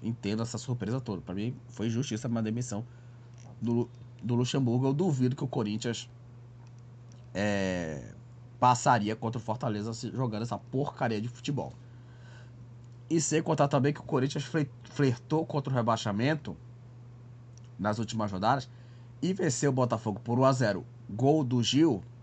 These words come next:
é, muito também, é, ganhou do Botafogo também muito pela expulsão também, né, do, do Marçal também, aquela falta que fez também, é, uma falta feia que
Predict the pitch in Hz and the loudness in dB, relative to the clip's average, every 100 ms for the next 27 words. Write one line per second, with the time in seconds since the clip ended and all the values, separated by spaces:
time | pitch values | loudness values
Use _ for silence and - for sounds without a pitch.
0 | - - - - - - - - - - | -20 -20 -20 -20 -20 -18 -18 -18 -20 0
1 | 107 110 107 107 127 151 160 170 151 143 | 4 6 6 4 4 6 6 4 2 4
2 | 113 123 - - - - - - 101 101 | 4 2 0 -6 -18 -20 -18 -6 -2 0
3 | 95 90 82 73 - - 92 123 117 110 | 2 0 -4 -8 -12 -8 0 4 4 2
4 | 113 139 127 151 151 156 131 165 170 139 | 2 0 0 0 0 2 2 0 -2 -2
5 | 147 - 160 - - 151 175 135 104 117 | -2 -2 -2 -2 0 0 0 0 0 -2
6 | 123 123 127 123 98 123 120 147 - 107 | -2 0 0 0 0 0 2 0 0 0
7 | 123 110 107 113 113 - 104 120 120 - | 0 -2 -2 -2 -4 -2 -4 -4 -10 -14
8 | - - - - 127 120 101 - 107 95 | -20 -20 -20 -4 -4 -2 -4 -2 -2 0
9 | 98 113 - - - - - - - - | -2 -4 -14 -20 -20 -20 -20 -18 -20 -20
10 | - - - 85 90 90 90 85 87 107 | -20 -20 -14 -6 -4 -2 -4 -4 -4 0
11 | 123 123 110 113 120 131 127 123 | 0 0 -2 -2 -2 -2 0 -2